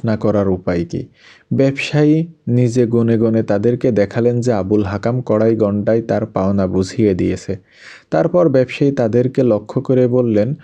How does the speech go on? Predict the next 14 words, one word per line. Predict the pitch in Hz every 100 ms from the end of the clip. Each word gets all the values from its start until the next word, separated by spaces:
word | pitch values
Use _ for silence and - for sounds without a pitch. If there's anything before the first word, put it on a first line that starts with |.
| - - -
"ওই | 170
মহান | 156 127 127 147
লোকটিকে | 127 123 123 - 139 131 117 170 - _ -
অনেক | 123 147 120
ধন্যবাদ। | 104 107 110 110 92 - - _ - _ _ _ -
তি-, | 147 -
আমি | 139 175
কল্পনাও | 175 117 117 127 131 175
করিনি | 165 127 113 98
এত | 101 104
সহজে | 113 - 101 131 127 135
এবং | 120 139 127 - _ _ _ -
বিস্ময়কর | 110 - - 151 147 151
দ্রুততায় | 123 120 120 120 120 123 110 113